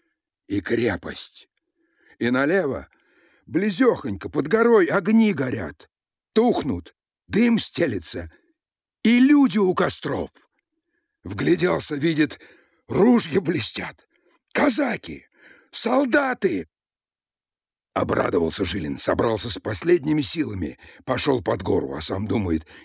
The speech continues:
«Избави Бог, тут, в чистом поле, увидит конный татарин. Хоть близко, а не уйдешь». Только подумал, глядь, налево на бугре стоят трое татар.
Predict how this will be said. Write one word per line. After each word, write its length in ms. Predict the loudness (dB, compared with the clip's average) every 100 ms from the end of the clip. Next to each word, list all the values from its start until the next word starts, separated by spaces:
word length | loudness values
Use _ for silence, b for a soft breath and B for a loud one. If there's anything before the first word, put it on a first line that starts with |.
| B
«Избави 720 | 2 2 -4 0 2 2 2 0
Бог, 460 | 2 2 2 -2
тут, 360 | -2 2 2 2
в 160 | -6 -4
чистом 560 | -2 -2 -2 -2 -2
поле, 300 | 2 2 6
увидит 420 | 4 2 -2 -2
конный 420 | -2 -2 0 -2 -2
татарин. 600 | -4 -4 -4 -4 -8 -10 B B
Хоть 200 | -2 0
близко, 500 | 2 4 2 0 0
а 80 | 2
не 120 | 4
уйдешь». 720 | 6 4 4 2 2 -4 -14 _ _ _ 0
Только 400 | 2 4 2 0
подумал, 580 | 0 4 4 4 2 2
глядь, 540 | 2 2 0 -2 -12 b b b b b
налево 500 | -2 2 2 2 2
на 140 | 2
бугре 340 | 2 2 2 0
стоят 460 | 0 2 2 0
трое 260 | 0 2 0
татар. 480 | -2 -6 -8 -10